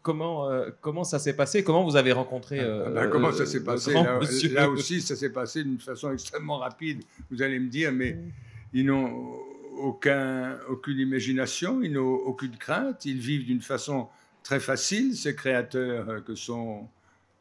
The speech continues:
Speaker 2: tous ceux que l'on vient de citer. Mais, euh, euh, euh, Godard me convoque dans un bureau d'un producteur et me dit : « Je vais tourner Le Mépris. » Ah, je dis : « Bon, c'est un, euh, livre de Moravia. » Oui, je dis : « Oui. »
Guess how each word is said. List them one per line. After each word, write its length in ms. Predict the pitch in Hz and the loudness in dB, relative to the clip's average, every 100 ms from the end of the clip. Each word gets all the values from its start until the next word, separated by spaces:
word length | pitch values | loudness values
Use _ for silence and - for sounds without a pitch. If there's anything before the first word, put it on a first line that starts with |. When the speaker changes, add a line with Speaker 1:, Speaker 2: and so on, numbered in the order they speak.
| - - - | -14 -14 -12
Speaker 2:
tous 120 | 123 | -10
ceux 200 | - 131 | -2 -2
que 100 | 120 | 0
l'on 140 | 117 | -2
vient 160 | 117 120 | 0 -2
de 60 | |
citer. 540 | 113 123 113 120 113 113 _ - - _ | -2 -6 -2 0 0 -2 _ -20 -20 _
Mais, 320 | - - 156 147 | -10 0 2 2
euh, 260 | 143 123 127 127 - - - - | 0 -6 -8 -8 -14 -16 -20 -6
euh, 340 | 135 135 127 - - | -2 -2 -4 -10 -6
euh, 300 | 131 127 107 - 113 127 - | -4 -4 -6 -12 -10 -10 -8
Godard 380 | 131 139 160 147 | 0 4 6 6
me 120 | 143 | 4
convoque 500 | 143 160 131 151 131 | 0 -2 2 0 0
dans 200 | 131 123 | -2 0
un 80 | 123 | -2
bureau 340 | 120 127 135 | -2 -2 -2
d'un 120 | 117 | -4
producteur 560 | 110 117 120 117 170 220 | -6 -8 -8 -4 -2 0
et 80 | 180 | -2
me 160 | 139 | -4
dit : « 280 | 135 160 202 - _ | -4 -4 -4 -8 _
Je 120 | 113 143 | 0 2
vais 200 | 156 151 | 2 2
tourner 280 | 170 170 | 0 2
Le 60 | 160 | 0
Mépris. » 540 | 147 135 - 127 95 - _ _ - | 0 -2 0 -2 -2 -12 _ _ -10
Ah, 160 | 104 | -8
je 100 | 95 98 | -8 -8
dis : « 120 | 101 | -6
Bon, 260 | 104 233 - _ _ _ | -4 -6 -8 _ _ _
c'est 220 | - 127 | -8 -2
un, 360 | 147 143 135 131 - - | 0 2 0 -2 -6 -10
euh, 200 | 131 131 | -4 -2
livre 280 | 135 190 156 | 2 2 4
de 100 | 147 | 2
Moravia. » 640 | 151 139 143 127 120 95 - _ _ | 4 4 2 4 2 2 -12 _ _
Oui, 240 | 92 117 214 | 0 2 2
je 100 | 170 | 0
dis : « 120 | 117 | -2
Oui. » 300 | 107 160 233 | 0 -2 -2